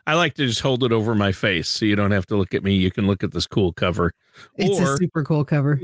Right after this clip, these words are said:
Speaker 1: look at s-, the picture of you right here. There you go. Yeah, I love that. I love that. But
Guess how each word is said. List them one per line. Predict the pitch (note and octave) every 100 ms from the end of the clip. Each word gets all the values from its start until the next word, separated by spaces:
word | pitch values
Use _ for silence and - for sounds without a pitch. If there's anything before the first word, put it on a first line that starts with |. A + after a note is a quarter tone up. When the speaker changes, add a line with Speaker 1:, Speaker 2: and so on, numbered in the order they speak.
| - C#3 C#3
Speaker 1:
look | C3 C3+
at | D#3+ - _ -
s-, |
the | - B2 B2 A#2+
picture | A#2+ - C3+
of | A2 G2+ G#2+
you | G#2
right | G2+
here. | G2+ C3 G#2+
There | F2+ G#2+
you | G#2 A2 G#2+
go. | C3+ A#2 G2+ - _ _ - -
Yeah, | C3+ C3+
I | B2 C3
love | A#2+ B2+ B2 C3 G#2+
that. | A2+ G#2 G#2 -
I | C#3+
love | D3 D3 C#3+ B2+
that. | A#2+ G2
But | A#2+ B2